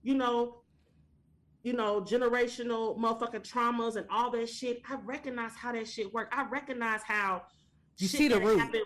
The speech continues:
Speaker 1: with our ancestors, all, all of that shit
Speaker 2: Right.
Speaker 1: has, is in our, still in our, D-, unfortunately, it's there. I get all of that shit.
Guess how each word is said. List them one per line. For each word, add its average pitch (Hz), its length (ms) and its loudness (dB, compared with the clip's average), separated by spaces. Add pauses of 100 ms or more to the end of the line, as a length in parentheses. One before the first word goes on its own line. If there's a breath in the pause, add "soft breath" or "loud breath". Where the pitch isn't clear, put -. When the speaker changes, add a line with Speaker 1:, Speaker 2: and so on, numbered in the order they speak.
Speaker 1:
with 226 120 2
our 220 80 4 (160)
ancestors, 214 760 -2
all, 226 460 0 (220)
all 262 260 4
of 240 80 2
that 247 140 0
shit 254 420 0
Speaker 2:
Right. 139 240 0 (140)
Speaker 1:
has, 220 420 0 (140)
is 214 320 -2
in 254 180 2
our, 220 180 2
still 240 400 0
in 220 100 0
our, 202 100 2
D-, 214 240 -4
unfortunately, 220 720 0
it's 208 240 0
there. 240 400 -2
I 262 100 -4
get 226 440 -8
all 185 200 0
of 170 60 -2
that 147 160 -4
shit. - 380 -12